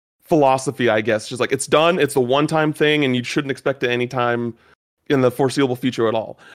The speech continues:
But yeah, but with, with Phil, uh, with Phil Spencer, uh, like, you know, obviously Phil Spencer is just, like, I love that guy. Um, I, uh, I think that he is very attuned to what, you know,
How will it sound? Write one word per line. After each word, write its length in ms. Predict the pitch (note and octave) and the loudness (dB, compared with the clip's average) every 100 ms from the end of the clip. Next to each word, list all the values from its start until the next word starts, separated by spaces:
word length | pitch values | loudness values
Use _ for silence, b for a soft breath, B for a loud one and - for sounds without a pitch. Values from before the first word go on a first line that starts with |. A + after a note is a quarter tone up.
| - | -4
But 380 | - D#3+ C#3+ - _ | 2 4 4 0 _
yeah, 240 | E3 F3 | 2 2
but 200 | D#3 E3+ | 4 4
with, 220 | E3+ E3 - | 4 2 -2
with 160 | E3+ E3 | -2 4
Phil, 320 | A3+ A3+ F#3 | 4 4 4
uh, 180 | D#3+ D3+ | 4 4
with 160 | D3+ | 2
Phil 160 | A#3+ B3 | 0 -2
Spencer, 640 | - E3 E3 D#3+ D3+ C#3 | 0 0 0 0 2 4
uh, 60 | C3+ | 4
like, 220 | C3 B2+ B - _ _ | 2 0 B -20 _ _
you 80 | D3+ | 2
know, 160 | C#3+ C3+ | 4 6
obviously 760 | D3+ E3 D#3 E3+ D#3+ D3+ D3 - | 4 4 2 2 4 4 2 0
Phil 160 | - C4 | 2 2
Spencer 360 | F#3+ F3+ D#3 | 2 2 2
is 80 | C3 | 0
just, 180 | B2+ - | -2 -2
like, 420 | A2+ A2 A2 - _ _ - | 0 -2 -4 -12 _ _ 0
I 20 | |
love 200 | B2+ A2+ | 2 2
that 160 | G#2+ G2+ | -2 -6
guy. 180 | G2 A2 | -10 -6
Um, 380 | - C3+ C3+ C3 | 0 2 2 2
I, 380 | A2+ C3+ C3+ C3+ | 2 2 2 2
uh, 380 | - C3 B2 A#2+ | 2 4 4 4
I 100 | B2+ | 0
think 240 | B2+ D3 C#3+ | 0 -2 2
that 260 | C3+ B2 | 2 0
he 640 | B2+ C3 C3 B2+ B2 B2 - | -2 -6 -2 -2 -2 -4 -2
is 240 | B2+ A#2 | -2 -2
very 580 | A#2 C3 C#3 C#3 C3+ C3 b b _ _ _ _ | 0 0 2 0 -2 -4 b b _ _ _ _
attuned 400 | C3+ - C#3+ C#3 | -2 0 0 0
to 120 | C3+ | 0
what, 380 | B2+ A#2+ A#2 A2+ _ _ _ _ _ _ - | 0 4 4 0 _ _ _ _ _ _ -4
you 160 | B2 | 0
know, 340 | A#2+ A2 A2 | 0 0 -2